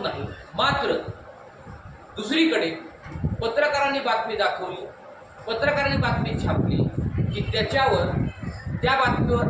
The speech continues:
आक्षेप घेऊन त्या संदर्भात कोर्टामध्ये न्याय मागण्याऐवजी संविधानिक पद्धतीने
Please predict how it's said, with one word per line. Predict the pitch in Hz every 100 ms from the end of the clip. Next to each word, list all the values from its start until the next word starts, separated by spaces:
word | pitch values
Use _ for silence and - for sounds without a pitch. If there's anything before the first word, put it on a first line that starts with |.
| -
आक्षेप | 185 - 277 294
घेऊन | - 254 262 262 - -
त्या | 240
संदर्भात | 247 240 226 226 226 226
कोर्टामध्ये | - - 202 254 247 240 240
न्याय | - 214 214
मागण्याऐवजी | 196 202 196 175 156 131 - - - - - - - - - - - - - - -
संविधानिक | 208 311 302 294 262
पद्धतीने | 170 156 123